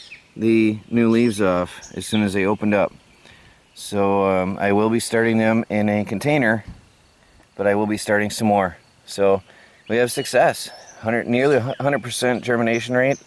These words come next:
on the beans and about fifty percent on the, uh, chickpeas. So,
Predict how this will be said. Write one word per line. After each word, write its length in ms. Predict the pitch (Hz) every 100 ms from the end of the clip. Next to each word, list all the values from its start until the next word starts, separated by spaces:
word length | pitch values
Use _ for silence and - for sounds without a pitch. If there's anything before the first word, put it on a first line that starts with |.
| - - - - - -
on 260 | 110 113
the 280 | 107 110 107 101 - - _ _ _ _ _ 101
beans 540 | 160 165 131 135 - _ _ _ _ _ 107
and 240 | 117 120
about 180 | 117 104
fifty 300 | 135 131 127
percent 440 | 107 - 117 110
on 300 | 107 107 107
the, 300 | 104 104 101
uh, 280 | 95 92 92 95 _ _ _ _ _ _ _ _ _ -
chickpeas. 480 | 196 131 92 85 - - - - - _ _ _ _ _ _ _ _ _
So, 480 | - 147 160 131